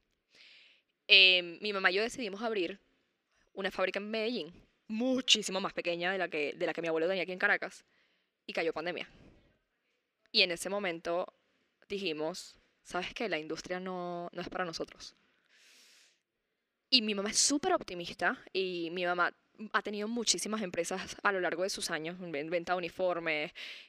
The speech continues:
vendimos ropa para perros, y fue una de las, los negocios más grandes que llegamos a hacer aquí en Venezuela.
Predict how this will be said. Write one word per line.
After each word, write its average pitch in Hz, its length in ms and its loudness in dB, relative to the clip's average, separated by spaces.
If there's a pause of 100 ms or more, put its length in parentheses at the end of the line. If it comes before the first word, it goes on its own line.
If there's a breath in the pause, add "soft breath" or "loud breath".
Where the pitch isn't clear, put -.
vendimos 175 440 -4
ropa 196 220 0
para 190 180 0
perros, 170 400 0
y 208 80 -4
fue 165 140 -4
una 165 200 0
de 196 80 0
las, 180 200 -6 (220)
los 185 180 -4
negocios 170 320 -4
más 202 280 4
grandes 185 300 0
que 202 100 -4
llegamos 160 220 0
a 190 40 -4
hacer 180 140 -2
aquí 165 120 -2
en 165 60 0
Venezuela. 175 460 -2